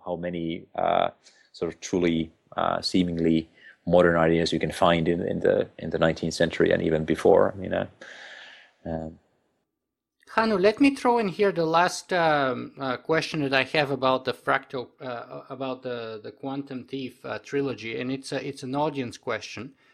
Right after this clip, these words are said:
Speaker 2: And then we're, we're going to unfortunately have to move on to the concluding, uh, couple of questions that I have for you. So this is a question submitted to me by David Roszczek, and he says this: "At the end of the Fractal Prince,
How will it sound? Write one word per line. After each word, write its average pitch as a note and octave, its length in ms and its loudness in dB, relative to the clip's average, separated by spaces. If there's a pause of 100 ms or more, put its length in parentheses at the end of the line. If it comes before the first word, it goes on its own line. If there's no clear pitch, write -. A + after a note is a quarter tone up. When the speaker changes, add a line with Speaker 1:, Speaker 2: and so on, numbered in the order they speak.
(140)
Speaker 2:
And D3 180 -6
then E3 240 -2
we're, D3+ 140 -2
we're C#3+ 240 -4
going D3 280 -2
to D3 100 -4
unfortunately C#3 760 -6
have C3+ 240 -6
to B2+ 220 -10
move C3 300 -4
on B2+ 200 -4
to C3 120 -12
the A#2 160 -8
concluding, A#2+ 880 -8
uh, G#2+ 400 -12
couple B2 260 -14
of - 60 -20
questions A#2 360 -10
that G#2+ 120 -16
I G2+ 80 -8
have A#2+ 220 -10
for - 160 -18
you. G2 180 -12 (640)
So - 540 -2 (140)
this F3+ 240 -8
is A#3 100 -8
a A#3 60 -4
question F#3 440 -6
submitted D#3+ 480 -10
to D3+ 80 -14
me D3+ 160 -6
by C3 180 -6
David C#3 460 -2
Roszczek, B2+ 540 -6 (640)
and C#3 160 -6
he E3 200 -12
says C3+ 300 -8
this: - 340 -6 (680)
"At D#3 180 -4
the E3 120 0
end B3+ 160 2
of C4 100 -6
the B3 100 -6
Fractal G3 540 -4
Prince, C#3 540 -6